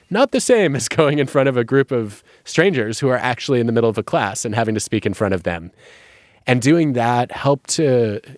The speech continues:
ease some of the anxiety. I also saw in the feedback forms, I asked for criticism, but some people put in compliments unprompted. And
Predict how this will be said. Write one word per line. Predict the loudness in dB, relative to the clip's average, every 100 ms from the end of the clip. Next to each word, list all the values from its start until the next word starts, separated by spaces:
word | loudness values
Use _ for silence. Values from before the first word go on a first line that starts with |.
| 0
ease | 0 2
some | 2 0
of |
the | 2
anxiety. | 0 0 -2 -2 -4 -6 -8 -16 -20 -20 -10 0
I |
also | 2 2
saw | 0 0
in | 0
the |
feedback | -2 -2 -2 -2
forms, | -4 -4 -6 -8
I | -8
asked | -4 -4 -2
for | -4
criticism, | -2 -2 -2 -4 -10 -14 -18 -20 _ _
but | -6 -4
some | -2 -2
people | 0 2 2
put | 2 0
in | 0
compliments | -2 -4 -6 -10 -12 -14 -8
unprompted. | -4 -2 -2 -4 -8 -12 -14 _ -20 -20 _ -2
And | -2 -2